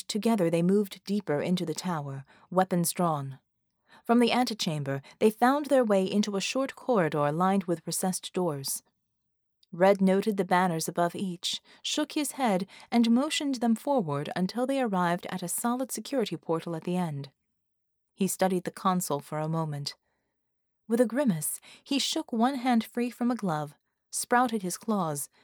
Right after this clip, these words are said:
and pried the console face loose from the wall. He noted the tangle of wires beneath, selected a few seemingly at random, and neatly snipped them with his fingertips.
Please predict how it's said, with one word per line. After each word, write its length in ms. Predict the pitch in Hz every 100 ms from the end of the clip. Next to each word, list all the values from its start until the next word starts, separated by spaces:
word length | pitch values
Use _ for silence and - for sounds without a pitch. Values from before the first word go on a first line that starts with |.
| _ -
and 240 | - 180 -
pried 320 | 262 262 233
the 80 | 208
console 560 | - 269 262 - 160
face 380 | - 202 190 -
loose 280 | 202 233 -
from 180 | 165 165
the 80 |
wall. 420 | 165 180 160 156 - _ _ _ _ _ _ _ _ _ _ _ -
He 160 | 196
noted 320 | 185 196 208
the 80 | 185
tangle 420 | 180 202 196 175
of 120 | 160 180
wires 360 | 180 180 185
beneath, 360 | - 185 151 143 _ _ - - -
selected 520 | - 339 339 - 254
a 60 |
few 240 | 226 254 233
seemingly 540 | - 254 254 240 226
at 120 | 220
random, 520 | 196 156 151 139 151 - _ _ _ -
and 260 | 208 202
neatly 320 | 196 214 226 233
snipped 400 | - 269 - -
them 220 | 135 143
with 140 | 180
his 120 | 220
fingertips. 720 | - 180 135 - 139 - -